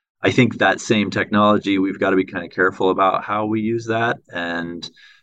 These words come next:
relying on the software too much or not understanding what the software is doing for us can be a real challenge, and, and it can hinder your ability as an engineer to learn and to grow and,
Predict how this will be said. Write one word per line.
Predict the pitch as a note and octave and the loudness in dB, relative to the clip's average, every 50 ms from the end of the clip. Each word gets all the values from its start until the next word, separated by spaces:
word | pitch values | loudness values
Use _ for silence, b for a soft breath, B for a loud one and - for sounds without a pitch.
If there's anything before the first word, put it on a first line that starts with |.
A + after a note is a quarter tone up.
| _ _ - | _ _ 2
relying | F2 F2+ E2+ E2+ F2 F2 F2 F2 F2+ F#2 F2 F2 F#2 | 4 4 6 6 4 4 4 2 0 -4 -6 -4 -2
on | F#2 F#2 F2 | -2 -2 -2
the | F2 F2 | -4 -4
software | - - F#2 F2+ F2+ - - - F#2+ F#2 F#2 F2+ F#2 F#2 F2+ F#2+ - _ _ | 0 2 2 2 2 0 -2 -2 0 2 2 4 2 2 0 -2 -6 _ _
too | - - A2+ A2+ | -8 -6 -6 -4
much | A#2 A#2+ C3 D3 - - - - - | -2 -2 -2 -2 -4 -8 -12 -12 -8
or | - D#2+ F2+ | -8 -6 -4
not | F2+ F#2 F2+ - | -2 -2 -2 -2
understanding | - G2 F#2 - - - - F#2 F#2 F2+ F2 F2 | -2 -2 -4 -4 -4 -4 -4 -4 -2 -2 -2 0
what | E2+ F#2+ F#2 | 0 0 0
the | - G2 | -2 -4
software | - - F#2 F#2 - - G2 | -2 0 0 0 0 0 -2
is | E2+ - | -2 -2
doing | - F2 F#2 F#2+ G2 | -2 -4 -4 -4 -4
for | - - - G#2+ A2 | -4 0 2 2 2
us | B2 B2 - - - | 2 -2 -6 -12 -16
can | - G2+ G2 F#2 | -14 -12 -10 -6
be | F2+ G2 G2 G2 G2 G2 F#2+ F#2+ - | -2 -2 0 0 0 0 -2 -2 0
a | F#2+ F#2+ | 2 4
real | F#2+ F#2+ F#2+ F#2+ | 4 4 2 2
challenge, | - G#2 G2+ G2+ G2+ G#2+ A2+ B2+ B2 G2+ | 0 -2 -2 0 0 0 0 0 0 0
and, | F#2 F2 E2+ E2+ - - | -2 -2 -4 -6 -8 -8
and | - F2 E2+ | -6 -6 -6
it | E2+ - | -6 -6
can | - - F2+ E2 | -6 -4 -4 -4
hinder | D2 - G2+ G2 G2 G2 G2 G2 F#2+ | -2 -2 -2 -2 2 4 6 6 6
your | F#2+ F#2 F#2+ G2 F#2+ F#2+ | 6 6 4 4 4 2
ability | F#2 E2+ G2 F#2+ F#2 F#2+ F#2 F#2+ F#2+ F#2 | 2 0 0 2 2 4 4 4 4 2
as | F#2 F2 | 2 -2
an | F#2 F2+ | -4 -8
engineer | F#2 F#2 - - F#2 F#2 F#2 | -8 -8 -8 -8 -6 -6 -6
to | F2+ - F2+ | -4 -2 -2
learn | F2 F2 F2+ F#2 F#2+ G2 G2+ G2+ | 0 0 0 0 0 0 2 2
and | G#2 F#2 F2 F2 | 2 2 0 -2
to | - F2 | -2 -4
grow | E2+ - F2+ F#2 F2+ F2+ F#2 G2 G2+ | -2 0 2 2 4 4 4 4 2
and, | G2 F2+ F2 E2+ D#2+ | 2 0 -2 -6 -12